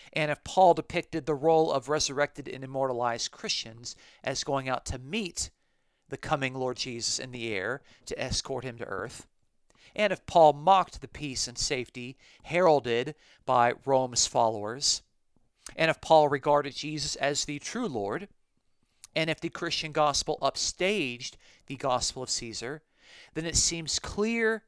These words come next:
that the act of turning away from idols in First Thessalonians one, nine through ten included the turning away from participation in the imperial cult. I will say that again. The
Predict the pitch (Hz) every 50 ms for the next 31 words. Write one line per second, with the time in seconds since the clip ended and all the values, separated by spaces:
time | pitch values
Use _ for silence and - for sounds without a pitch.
0 | _ _ _ _ _ _ _ - 147 - 170 151 - 131 143 156 165 - - -
1 | - 131 - - - - - 175 180 202 214 226 226 233 202 175 175 175 170 151
2 | - 170 151 143 - _ _ - 143 147 185 208 214 196 147 120 104 98 98 101
3 | 120 - - - - _ _ _ _ _ _ _ _ _ - - 131 120 - 143
4 | 131 - - 143 - - - 135 127 123 120 110 110 110 - - 107 113 117 117
5 | 113 117 117 113 113 113 - 120 113 - - 117 95 98 113 147 151 - _ _
6 | _ - - - - _ - 160 156 - - - - - 220 254 262 233 165 143
7 | 135 139 135 143 143 - - - - 180 190 208 214 208 214 196 175 165 156 156
8 | 156 156 147 - - - - - - _ - - 156 143 135 - - 143 135 -
9 | - - - - - - 180 - 165 170 165 156 - - 165 160 160 - - _
10 | - 147 147 147 151 156 139 156 156 156 151 143 - - 127 117 113 113 110 117
11 | - - - 127 107 - - - - - _ _ _ _ _ _ _ _ - -
12 | - - 107 107 107 - - 147 139 143 139 135 139 123 131 113 98 98 101 _
13 | - - - _ - 127 135